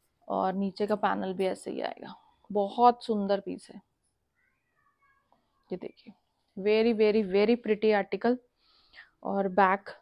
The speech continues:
same रहेगी, Brasso में ही, अ, ऑफ वाइट color का ही bottom आएगा, Pure खादी cotton का। और ये देखिए full embroidery वाला इसका cotton का ही दुपट्टा, full embroidery वाला। ये lace भी लगी हुई है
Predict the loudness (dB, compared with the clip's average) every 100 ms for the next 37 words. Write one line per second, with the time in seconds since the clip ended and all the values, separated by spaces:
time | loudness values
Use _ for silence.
0 | _ _ -12 -4 -2 0 0 0 0 0
1 | 0 -2 -2 -4 -2 -4 -6 -10 _ _
2 | _ _ _ -6 -2 0 0 2 0 2
3 | 0 0 0 0 2 0 0 0 0 -2
4 | -4 -2 0 0 -2 -4 -2 -2 -2 -4
5 | -4 -6 -8 _ _ -4 -2 -2 -2 -4
6 | _ _ -8 -6 -6 -8 -12 -20 _ _
7 | _ _ _ 4 6 6 2 -4 0 2
8 | 2 2 2 2 2 2 0 -2 -4 0
9 | -2 -2 -6 -4 -6 -2 -4 -4 -6 -8
10 | -4 -4 -4 _ _ -10 -2 2 2 2
11 | 0 -2 -4 -8 -8 -10 -16 _ _ _
12 | _ _ -20 -20 _ -4 0 4 4 4
13 | 0 2 2 2 2 4 2